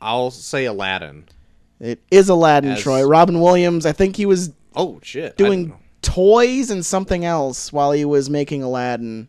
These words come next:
Speaker 1: Oh, shit. I didn't think it would be Robin Williams. I thought it'd just be, like, a voice <clears throat> actor that could just bounce between
Speaker 2: No,
Speaker 1: a bunch of projects.
Speaker 2: Robin Williams was hot as fuck back in this time.
Speaker 1: All right. Jesus.
Speaker 2: Yeah, he was making toys, and there was another one. I can't remember what the other one was.
Speaker 1: Jesus Christ.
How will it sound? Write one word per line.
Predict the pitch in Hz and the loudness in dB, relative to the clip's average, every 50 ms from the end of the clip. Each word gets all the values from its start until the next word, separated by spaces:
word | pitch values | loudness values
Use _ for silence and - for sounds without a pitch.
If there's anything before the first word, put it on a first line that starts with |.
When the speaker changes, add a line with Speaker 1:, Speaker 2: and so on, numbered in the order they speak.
| _ - | _ -8
Speaker 1:
Oh, | 117 151 175 127 | -6 -6 -4 -6
shit. | - - 131 135 117 | -6 -8 -8 -6 -4
I | 98 123 | -4 -4
didn't | 139 147 127 110 104 | -4 -4 -6 -6 -6
think | 120 117 | -8 -6
it | 110 | -6
would | 104 90 | -8 -10
be | 98 95 | -10 -10
Robin | 90 90 95 101 95 90 | -8 -8 -6 -8 -8 -8
Williams. | 87 95 104 101 90 87 - | -10 -10 -10 -10 -10 -12 -12
I | 104 | -10
thought | 98 120 110 98 | -10 -8 -8 -8
it'd | 95 87 | -10 -10
just | 104 101 101 | -12 -14 -12
be, | 104 107 98 | -12 -12 -10
like, | 90 90 - 90 | -10 -12 -14 -16
a | |
voice | 90 87 92 92 98 101 - - | -16 -12 -8 -8 -6 -6 -6 -6
<clears throat> | |
actor | 92 87 87 - - 92 87 87 - - | -6 -8 -8 -10 -12 -12 -12 -12 -12 -12
that | 95 - | -14 -14
could | - 92 | -14 -16
just | 95 92 - - | -18 -20 -16 -14
bounce | 98 92 92 90 | -14 -14 -14 -14
between | _ - 101 - - 156 | _ -18 -16 -8 -2 0
Speaker 2:
No, | 185 190 | 2 2
Speaker 1:
a | 185 | 0
bunch | - 95 - | 0 -4 -12
of | 87 | -16
projects. | - - 156 170 | -8 -2 2 4
Speaker 2:
Robin | 175 180 190 180 170 | 4 4 4 4 2
Williams | 170 180 180 175 170 160 | 4 4 4 2 0 -2
was | 160 143 147 | -4 -4 -4
hot | 139 143 - 170 156 156 156 160 - _ _ _ _ _ _ _ _ _ _ _ _ | -6 -6 -2 0 2 2 2 0 -2 _ _ _ _ _ _ _ _ _ _ _ _
as | - 151 139 - | -8 -6 -6 -8
fuck | - - - 165 139 120 - - - - | -8 -4 -2 -2 -2 -2 -4 -10 -20 -14
back | 135 151 139 127 123 - | -10 -8 -8 -6 -6 -8
in | 123 123 | -8 -8
this | 123 120 - | -8 -10 -10
time. | - 131 117 110 107 104 104 104 | -10 -10 -10 -8 -10 -10 -10 -8
Speaker 1:
All | 113 131 143 | -8 -8 -8
right. | 156 170 196 156 - _ _ _ _ | -8 -8 -10 -12 -14 _ _ _ _
Jesus. | - - 101 127 151 123 80 - 139 | -18 -14 -12 -12 -10 -12 -10 -6 -4
Speaker 2:
Yeah, | 139 127 | -2 0
he | 131 151 | 0 0
was | 165 165 | 2 2
making | 185 185 180 190 180 175 | 0 0 0 -2 -4 -4
toys, | - - - 190 190 196 196 185 180 175 | -4 -4 0 2 2 2 2 2 0 -2
and | 170 165 160 151 151 139 _ _ _ _ _ | -4 -6 -6 -6 -8 -12 _ _ _ _ _
there | - 151 | -8 -6
was | 160 156 | -4 -4
another | 151 147 147 143 143 131 | -2 -2 -2 -2 -2 -4
one. | 123 123 120 | -4 -4 -6
I | 123 | -8
can't | 123 - 139 | -8 -10 -10
remember | 131 135 131 127 | -10 -8 -8 -8
what | 123 117 | -8 -8
the | 123 117 | -8 -8
other | 113 113 | -8 -8
one | 117 117 113 113 | -10 -10 -10 -10
was. | 113 110 104 104 104 110 123 - - - - _ _ _ _ _ _ _ _ _ | -10 -8 -8 -10 -10 -12 -12 -14 -14 -16 -18 _ _ _ _ _ _ _ _ _
Speaker 1:
Jesus | - - - 127 139 110 - - - | -20 -20 -18 -18 -18 -18 -18 -20 -20
Christ. | - - - 92 110 110 90 - - - - - | -20 -20 -14 -12 -12 -12 -12 -12 -16 -20 -20 -20